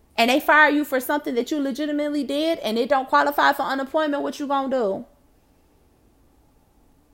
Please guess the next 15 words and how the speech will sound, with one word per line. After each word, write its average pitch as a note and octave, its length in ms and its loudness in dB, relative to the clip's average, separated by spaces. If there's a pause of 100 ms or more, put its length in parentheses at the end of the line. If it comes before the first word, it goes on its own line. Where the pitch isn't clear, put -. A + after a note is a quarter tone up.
(960)
All C#4+ 200 10
'cause E4 280 2
you D#4+ 140 0
couldn't D4+ 280 -4
shut D#4+ 280 -2
up. - 480 -2 (1400)
Or C4 120 2
all D4 240 8
'cause D#4 240 2
you D#4 80 0
couldn't B3 500 -4 (240)
have D4+ 460 2
self-control C#4 960 0
and A#3+ 160 -4
self-discipline B3 1400 0